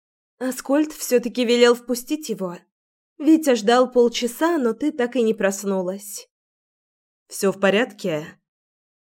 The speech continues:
«Ну, как сказать? Зайди на веранду, а?» Я суматошно совершила утренний эмоцион.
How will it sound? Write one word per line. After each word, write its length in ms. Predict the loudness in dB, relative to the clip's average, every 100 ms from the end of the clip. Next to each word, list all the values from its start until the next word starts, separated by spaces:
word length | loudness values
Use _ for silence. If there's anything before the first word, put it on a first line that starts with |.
| -8
«Ну, 440 | -2 0 -2 -8 -2
как 260 | 0 0
сказать? 800 | -4 -2 -4 -2 -6 -6 _ -20 _ _ _ _ _
Зайди 400 | 2 4 6 4
на 100 | 4
веранду, 540 | 4 4 2 0 0
а?» 280 | 0 -2 -8 -16 _ _ _ _ _ _ _ _ _ _ _ 2
Я 180 | 2
суматошно 640 | 4 2 0 0 -2 0 0
совершила 540 | 2 2 2 2 4
утренний 500 | 4 4 2 2 0
эмоцион. 720 | 0 -4 -2 0 0 -2 -10